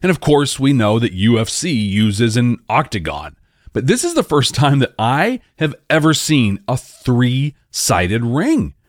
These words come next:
It was great for forcing an odd perspective. Even if you weren't looking at the dimensions of the ring like me, it just felt off, like, not quite right. Really great set building, really great cinematography. This was really cool.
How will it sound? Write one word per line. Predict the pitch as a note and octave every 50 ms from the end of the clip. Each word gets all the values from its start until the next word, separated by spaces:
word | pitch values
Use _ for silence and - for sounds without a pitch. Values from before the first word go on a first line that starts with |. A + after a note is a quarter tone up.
| _ _ _ _ _
It | D#3+ E3+
was | F#3 F3 B2+ A#2+
great | A2+ - A2 A2 C#3 F3 D#3+ -
for | - B2+ A#2
forcing | - - A#2+ B2+ B2+ - - C#3
an | B2+ A#2
odd | A2+ A2 A2+ G#2+ -
perspective. | - G2+ - - - - B2+ C3 - - D2+ D#2+
Even | B2 G3 A3 C4 A#3+
if | G3+ -
you | F3+ E3+ D3+
weren't | C3 C#3+ D#3 A#2 A2+
looking | A#2 A#2 C3+ C3 - D#3+ C3
at | A#2
the | G2 G#2
dimensions | F#2+ G#2+ G#2 A2+ C#3 E3+ C#3+ - A#2 F#2+
of | G#2 G2+
the | G2 F#2
ring | G2 G2+ G2+ G2+
like | F#2+ F2 D#2 -
me, | A2+ A#2 C3+ D#3+ D#3+ C#3+ A#2 - _ _ _ -
it | - D#3+
just | C3+ A#3 C#4 - -
felt | - - G3 F#3 F3+ E3 C#3+ - - - _ _ _ _ _ _
off, | C#3 C#3 A#2 - - - - _ _ - _ _ -
like, | - A2+ - - _ -
not | A#2+ A#2 A#2 B2+ C#3+ E3 - - _ _ _ -
quite | - - C#3+ C3 C3+ - - -
right. | D2 D2+ D2+ F2+ G2 F#2 D2+ - - - _ _ _ _ _ _
Really | E2+ F#2 G2 G#2+ A2 A#2+ B2+ D3+ F#3+ G#3 F#3+ E3
great | D3 A2 A#2+ A2 G#2+ F#2
set | - - A2+ F#2 D2 D2
building, | F2 G2+ F2 F2+ F#2 F#2 F2+ F#2+ F#2+ - -
really | - F2 G2 B2 E3+ F#3+ F#3+ F3 C#3
great | B2 A#2+ G2+ F#2+
cinematography. | - - A#2 G#2 F#2+ F2+ E2 - - F2+ F2 E2 E2+ F2 - - F#2 F2
This | B2 C#3+ - A#2+
was | G2+ F2+
really | F#2+ G2 G2+ F2+ D#2+ C#2+
cool. | - - E3 - - - -